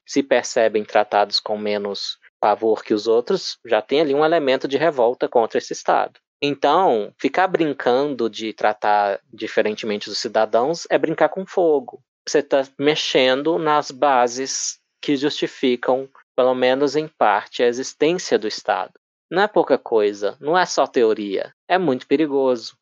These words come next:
Então, assim, eu apoiaria cotas no caso dos deficientes, talvez, mas até entre os deficientes tem aqueles que são contra o tratamento diferenciado pra eles.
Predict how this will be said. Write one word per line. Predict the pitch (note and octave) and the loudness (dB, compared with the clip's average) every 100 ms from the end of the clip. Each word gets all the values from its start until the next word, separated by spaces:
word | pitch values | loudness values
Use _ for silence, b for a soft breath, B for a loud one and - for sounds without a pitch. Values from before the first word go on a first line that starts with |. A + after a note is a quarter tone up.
| _ b - | _ b -14
Então, | C#3 D#3 | -4 0
assim, | D#3+ - B2+ G2 - _ - | 0 -2 -4 -4 -12 _ -4
eu | E3 F#3+ | -2 -2
apoiaria | F#3+ - F#3 G3+ D#3 A#2+ C3 A2 G2 - | -4 -2 0 0 -2 -2 -2 0 -2 -4
cotas | B2 C#3+ - A#2 - - _ _ - | -2 -2 -4 -12 -12 -18 _ _ -10
no | B2+ | -6
caso | C3 A2+ G#2 G#2+ | -2 0 0 -2
dos | A#2 | -4
deficientes, | C3 D3 - F3 D#3+ F3+ F3 C3 | -2 -2 -2 2 2 2 -2 -8
talvez, | - G#2+ G2 | -2 -2 -2
mas | G2+ G#2 A#2 | -4 -2 0
até | B2+ C#3+ G3+ | 0 2 2
entre | G#3+ | 2
os | E3+ | 0
deficientes | C#3+ C#3+ - C3 A2+ C3+ - | 0 -2 0 2 2 0 -6
tem | - A#2+ B2+ | 0 2 2
aqueles | D3 B2+ G#2 - | 0 0 0 -4
que | - | -4
são | C#3 | -4
contra | D#3+ E3 B2+ B2 E3+ | 0 2 2 2 -2
o | |
tratamento | - E3 E3 D3+ C#3+ D3 | 0 -2 -2 -2 -4 -8
diferenciado | - E3 D#3+ E3 C#3+ | -4 -2 0 0 -2
pra | - F#3+ | -2 -2
eles. | D#3 - - | -2 -2 -8